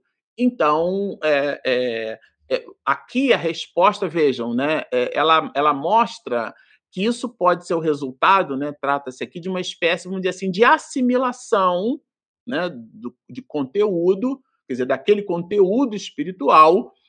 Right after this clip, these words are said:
que vai proporcionado por aquela experiência. Então, o objetivo do encontro, a utilidade do encontro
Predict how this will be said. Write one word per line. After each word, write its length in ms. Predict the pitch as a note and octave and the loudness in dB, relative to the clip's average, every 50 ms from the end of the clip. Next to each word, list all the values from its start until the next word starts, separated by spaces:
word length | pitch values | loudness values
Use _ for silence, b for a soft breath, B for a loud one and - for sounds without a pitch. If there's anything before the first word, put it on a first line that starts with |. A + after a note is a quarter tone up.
| _ _ _ _ - | _ _ _ _ -4
que 120 | D#4 D#4+ | -2 -2
vai 360 | C#4+ A#3 F#3 E3+ D#3 D#3+ E3 | -2 0 2 2 2 2 2
proporcionado 1200 | F3 - _ - G3 G#3 G#3 G3+ - G#3+ G#3 G3+ - - - B3 B3+ A#3+ G3+ E3 D#3+ D#3 D#3 E3 F3 | -4 -6 _ 2 2 2 2 2 -4 -4 -4 -4 -4 -4 -2 -2 -2 0 0 0 0 0 -2 -4 -8
por 220 | - - F#3 F3+ | -8 -6 -4 -4
aquela 360 | F#3+ F#3+ F#3+ - D#3+ C3+ C#3 | -4 -6 -4 -4 -2 -2 -2
experiência. 720 | D#3 D3+ - - D#3 D#3 F3 G3 F3 C#3 A#2 A2 - - A2+ | -4 -8 -8 -8 -8 -4 0 2 2 2 0 -2 -10 -14 -16
Então, 220 | A2 - - D#3 | -10 -4 -4 -2
o 180 | F3+ F3 F3+ G3 | 0 2 2 2
objetivo 1160 | G3+ - - G#3 F#3+ F3+ G#3+ G3 F#3 G3 - - - - B3+ C4+ D#4+ D#4+ D4 A#3 F#3 F3 E3 | 2 2 -2 -8 -4 -2 -2 -2 -2 -2 -8 -10 -8 -4 -2 -2 0 0 -2 -4 -6 -6 -6
do 160 | D#3 C#3 D3 D3+ | -6 -6 -6 -6
encontro, 680 | C#3 C3+ C#3 - - - F3 G3+ A#3 A3+ - - E3 D#3+ | -6 -8 -10 -10 -6 -2 0 0 0 0 -2 -2 0 0
a 40 | |
utilidade 1000 | D#3 F3 A#3+ D#4 E4+ E4+ - - B3 A3 G#3 F#3+ D#3 C#3 D#3+ D#3+ F3+ F3+ F#3+ F#3+ | 0 2 2 0 0 -2 -4 -10 -8 -2 -2 -2 -2 2 2 2 2 2 0 -4
do 120 | F3+ D3+ D3+ | -6 -6 -6
encontro 720 | C#3+ C#3 C3 - - F#3+ A3+ A#3+ A#3+ - - - C#3+ B2+ | -6 -8 -8 -4 -2 2 2 2 2 0 -2 -2 -4 -4